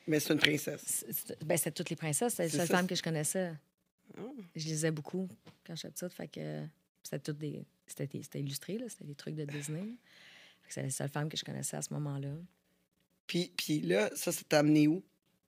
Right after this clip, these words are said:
Speaker 1: Parce qu'on était rendu là, là. Fait que je voulais
Speaker 2: Ouais.
Speaker 1: savoir le
Speaker 2: Fait que
Speaker 1: reste.
Speaker 2: ça m'a amené où ? Euh, ben, ensuite de ça, j'ai eu une, euh,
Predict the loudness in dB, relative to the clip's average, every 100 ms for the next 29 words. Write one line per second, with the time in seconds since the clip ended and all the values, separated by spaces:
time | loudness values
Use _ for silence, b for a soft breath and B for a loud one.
0 | _ -8 -8 b b 0 2 4 8 8
1 | 12 12 12 10 10 10 10 10 6 6
2 | 4 4 6 6 6 6 6 4 6 8
3 | 10 10 10 10 6 -4 -4 _ 4 8
4 | 8 8 8 4 0 _ -20 -20 _ _
5 | _ -16 -16 b b b b b 8 10
6 | 10 10 10 8 10 10 10 10 8 8
7 | 8 6 4